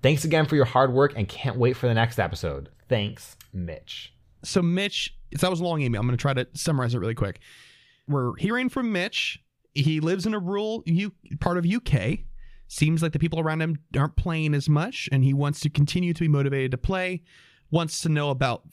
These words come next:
Speaker 2: that, right? <sighs> Jeez, I don't know, Kyle. I mean, normally our, our advice is, is always goal setting.
Speaker 1: Mm-hmm. Well, I think there's a couple of, there's a couple of things, and it also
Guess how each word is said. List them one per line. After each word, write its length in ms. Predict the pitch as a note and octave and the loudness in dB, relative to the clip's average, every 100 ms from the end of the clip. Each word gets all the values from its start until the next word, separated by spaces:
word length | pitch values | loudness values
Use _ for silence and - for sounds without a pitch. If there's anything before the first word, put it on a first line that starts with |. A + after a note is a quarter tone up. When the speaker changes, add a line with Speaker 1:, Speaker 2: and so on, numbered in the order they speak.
| - | 0
Speaker 2:
that, 420 | B2 A#2+ D#2 - _ _ _ - - _ - | 2 2 0 -6 _ _ _ -20 -20 _ 0
right? 320 | C3+ C3+ C3 | 2 2 -2
<sighs> 40 | - - - | -6 -8 -6
Jeez, 640 | - - C#3+ F3 - - B2+ | -4 2 2 2 -2 0 2
I 60 | |
don't 180 | D#3+ C#3 | 2 2
know, 200 | B2+ C3 | 0 0
Kyle. 240 | - F#2 B2 | -2 -2 0
I 40 | |
mean, 140 | B2+ B2+ | 2 2
normally 320 | C#3 F3 D#3+ | 2 0 0
our, 260 | B2+ A#2+ - - - - | 0 -2 -6 -18 -20 -4
our 120 | - B2+ | 2 2
advice 380 | B2 A#2+ A#2 | 2 0 0
is, 260 | A2+ A2 - | -2 -2 -2
is 220 | B2+ A#2 - | 0 0 2
always 320 | A#2 A#2 A#2 | 2 2 2
goal 300 | - A#2+ C3+ | 0 0 2
setting. 420 | D3 G3+ G#3 C#4+ - - _ _ - | 0 -2 -2 -4 -6 -10 _ _ 2
Speaker 1:
Mm-hmm. 540 | A#2+ A2+ G2+ A2 A#2 C3 - B2+ | 6 6 4 2 2 -2 -6 -2
Well, 220 | E3+ - | 0 2
I 80 | D#3 | 0
think 380 | - G#3 - _ _ C#3 | -2 -6 -8 _ _ 2
there's 220 | D#3+ G3+ | 2 2
a 60 | |
couple 380 | C#3 - D#3 C3+ | 0 0 2 6
of, 240 | A2 G#2 A#2 | 6 6 2
there's 200 | B2+ C#3+ | 0 0
a 40 | D3 | 0
couple 380 | - A#2+ A#2 | 2 2 4
of 80 | G2+ | 2
things, 440 | - G#2+ F#2+ F2+ - | 4 2 4 0 -2
and 180 | A2 G#2 | -2 -2
it 100 | - | -2
also 680 | G2+ B2 - C#3+ C3+ B2 | 0 0 2 4 4 0